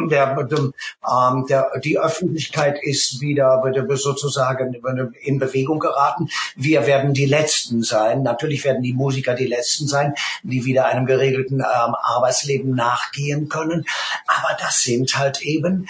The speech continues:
das sind die, also diese, diese, der, der, ähm, verk-, wie soll ich sagen, diese, ähm, zerstörten Existenzen, das sind, sind, werden also als Kollateralschaden mit, äh, mitgenommen. Ähm,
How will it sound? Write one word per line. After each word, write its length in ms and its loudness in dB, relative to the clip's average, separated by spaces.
das 200 0
sind 240 0
die, 180 0
also 300 2
diese, 480 2
diese, 420 2
der, 140 2
der, 200 0
ähm, 580 2
verk-, 460 -2
wie 600 0
soll 180 2
ich 100 0
sagen, 300 0
diese, 320 -2
ähm, 440 2
zerstörten 640 0
Existenzen, 880 -2
das 220 -2
sind, 200 -2
sind, 680 -2
werden 220 2
also 280 2
als 280 0
Kollateralschaden 1200 2
mit, 360 -6
äh, 380 0
mitgenommen. 840 -2
Ähm, 800 2